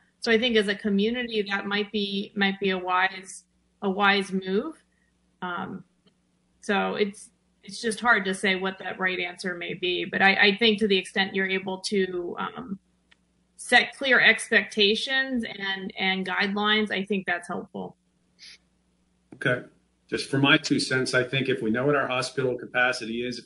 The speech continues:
Speaker 2: we know, if we see the wave coming, I think we should set numbers so that when it does come, if it ever comes, God forbid it comes again, but if it does come, it's automatic. I would suggest we do that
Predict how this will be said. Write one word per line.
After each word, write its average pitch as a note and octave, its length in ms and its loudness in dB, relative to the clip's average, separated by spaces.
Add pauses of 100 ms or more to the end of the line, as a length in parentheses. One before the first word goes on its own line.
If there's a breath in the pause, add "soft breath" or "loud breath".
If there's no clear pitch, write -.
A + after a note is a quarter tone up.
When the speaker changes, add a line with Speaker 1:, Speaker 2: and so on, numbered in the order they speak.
Speaker 2:
we G2+ 80 -6
know, B2 420 -2 (160)
if - 80 -20
we G2 100 -10
see C#3+ 220 0
the C#3 120 4
wave B2+ 300 2
coming, B2+ 300 -4
I A#2 100 -4
think B2 200 -4
we B2+ 100 -2
should - 200 -4
set B2 280 -2
numbers A#2 640 -4 (320)
so C3 200 -2
that B2 160 0
when C3+ 200 -2
it D3 180 -4
does C#3+ 300 4
come, C3 300 -4
if F3 160 2
it E3+ 100 4
ever D3+ 240 2
comes, C#3 640 -4 (400)
God C#3+ 260 4
forbid C#3 240 0
it C3+ 140 0
comes B2+ 220 -2
again, A#2 480 -2 (720)
but D3 120 -4
if D3 140 4
it D3 100 4
does D3 280 4
come, C3 480 -4 (480)
it's - 180 0
automatic. A2 720 -6 (260)
I A#2+ 80 2
would B2+ 120 2
suggest A#2 400 -8
we A#2 80 -2
do A#2 220 -2
that A2+ 420 0